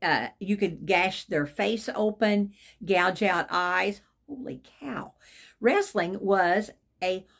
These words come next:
horrible, bitter fight to the end. The third thing, the third kind of sports, and they actually were all combined in the word wrestle, but the third kind was pancre-, pancretist,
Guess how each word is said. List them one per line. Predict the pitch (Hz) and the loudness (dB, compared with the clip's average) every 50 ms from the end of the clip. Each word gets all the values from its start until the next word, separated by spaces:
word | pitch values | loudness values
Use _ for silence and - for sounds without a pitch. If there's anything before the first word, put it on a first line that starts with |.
| _ _ | _ _
horrible, | _ - - 294 302 294 302 294 277 247 277 269 254 | _ -4 2 4 6 6 6 4 4 4 2 2 0
bitter | 233 220 226 220 214 208 214 214 208 | 4 4 6 6 6 4 0 -2 -4
fight | 208 - - 185 185 180 180 - - | -6 -8 -6 -6 -4 -4 -6 -8 -8
to | - 185 | -10 -8
the | 170 170 165 - - 156 151 135 | -8 -6 -6 -6 -6 -6 -6 -6
end. | 135 - - 151 - _ _ _ _ _ _ - - - - - - - _ _ _ | -6 -8 -12 -18 -20 _ _ _ _ _ _ -20 -20 -20 -20 -20 -20 -20 _ _ _
The | 220 208 | 0 0
third | 202 - - - 311 370 415 480 - - - | 0 2 2 4 4 4 4 2 -2 -2 0
thing, | 240 196 175 165 147 147 160 190 - | 0 0 2 2 0 0 -2 -2 -4
the | 185 190 | -4 -6
third | 196 - 302 302 339 349 - | -2 0 0 0 0 -2 -6
kind | - - 269 240 214 196 | -6 -4 -2 -2 0 -2
of | 185 160 | -2 -4
sports, | - - - 233 214 185 180 - | -8 -4 0 2 2 2 2 0
and | - 226 208 | 0 2 2
they | 220 214 - - | 2 0 0 -2
actually | 262 302 349 349 - - - 349 294 | -4 -4 -4 -4 -6 -6 -4 -2 0
were | 233 214 208 - | 0 0 0 0
all | - 208 214 220 226 233 | 0 0 2 2 0 0
combined | 233 - 202 175 165 160 175 175 175 175 175 196 - - | -2 -4 -6 -4 -2 -2 -2 -2 -2 -4 -6 -6 -8 -8
in | 190 175 | -6 -4
the | 160 151 | -2 -2
word | 151 165 170 165 151 143 | 0 0 0 0 0 2
wrestle, | 139 151 160 160 156 - 220 196 202 202 - _ _ _ _ _ _ _ - - - - _ _ _ _ | 2 2 2 2 0 -4 -6 -6 -6 -6 -10 _ _ _ _ _ _ _ -20 -20 -20 -20 _ _ _ _
but | 214 208 208 - | 0 0 2 0
the | 180 175 | -2 -4
third | 175 - _ - 277 277 320 349 381 - - - - _ _ - | -4 -8 _ 2 4 4 4 4 2 -2 -4 -10 -20 _ _ -14
kind | - - 190 185 180 185 180 | -8 -6 -6 -4 -4 -2 -2
was | 165 160 - | -2 -4 -4
pancre-, | - - 226 214 214 208 202 202 - - 202 - - - _ _ - _ _ - | -6 -6 -2 0 0 0 0 0 -2 -2 -2 -2 -4 -8 _ _ -20 _ _ -18
pancretist, | - - 233 220 226 226 214 - 147 135 131 - - - - - | -8 -4 -2 0 0 -2 -2 -4 -6 -8 -6 -8 -12 -12 -12 -16